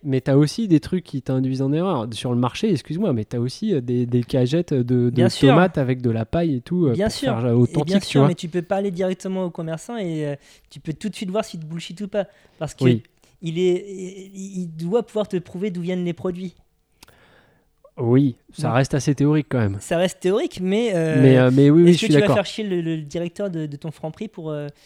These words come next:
Speaker 2: vos tomates là, vous êtes sûr que, hein, hein ?
Speaker 1: Non,
Speaker 2: Un
Speaker 1: mais je
Speaker 2: gros
Speaker 1: veux dire,
Speaker 2: chaud.
Speaker 1: sur le marché, moi, ça m'est déjà arrivé de demander si, euh,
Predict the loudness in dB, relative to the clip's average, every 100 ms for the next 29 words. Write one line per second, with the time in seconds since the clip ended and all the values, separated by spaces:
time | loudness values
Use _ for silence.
0 | _ _ _ -20 -20 -20 _ -10 -8 -6
1 | -4 -4 -6 -6 -6 -8 -12 -10 -10 -8
2 | -8 -8 -8 -8 -8 -6 -4 -4 -8 _
3 | 4 4 4 _ -4 -2 0 0 2 2
4 | 0 -2 0 0 0 0 0 0 0 0
5 | 0 0 2 2 2 0 0 2 2 2
6 | 2 0 0 -2 0 0 -2 -2 -2 -2